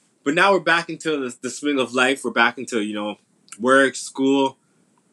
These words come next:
Whatever you're doing is what you're back into. But I will say this. New year, everybody got New Year's resolutions. But never forget,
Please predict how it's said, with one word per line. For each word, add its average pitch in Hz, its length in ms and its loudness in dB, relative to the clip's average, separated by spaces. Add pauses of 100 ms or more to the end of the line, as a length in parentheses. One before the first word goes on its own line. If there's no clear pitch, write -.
(120)
Whatever 196 420 4
you're 196 140 -2
doing 139 480 -2 (300)
is 120 140 -10
what 139 160 -6
you're 123 60 -10
back 120 260 2
into. 113 380 -4 (1080)
But 139 280 4 (480)
I 131 120 6
will 180 220 6
say 170 240 4
this. - 360 -2 (600)
New 110 380 0
year, 170 540 2 (560)
everybody 110 500 -2
got 107 220 -4
New 107 160 -8
Year's 131 240 -2
resolutions. 131 800 -4 (760)
But 110 160 2
never 156 260 2
forget, 165 540 2